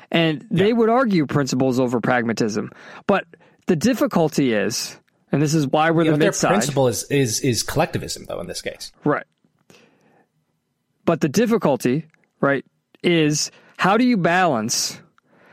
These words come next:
Speaker 1: how do you balance principles over pragmatism with local over global?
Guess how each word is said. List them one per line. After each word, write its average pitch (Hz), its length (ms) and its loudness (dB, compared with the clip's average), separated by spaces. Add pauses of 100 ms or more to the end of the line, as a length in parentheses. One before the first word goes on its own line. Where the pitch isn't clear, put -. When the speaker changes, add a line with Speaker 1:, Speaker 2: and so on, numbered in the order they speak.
(160)
Speaker 1:
how 175 160 2
do 214 80 4
you 233 120 2
balance 165 640 0 (340)
principles 214 800 0 (420)
over 180 640 2 (640)
pragmatism 156 760 2 (280)
with 160 640 2 (340)
local 151 800 2 (300)
over 156 360 2
global? 131 580 0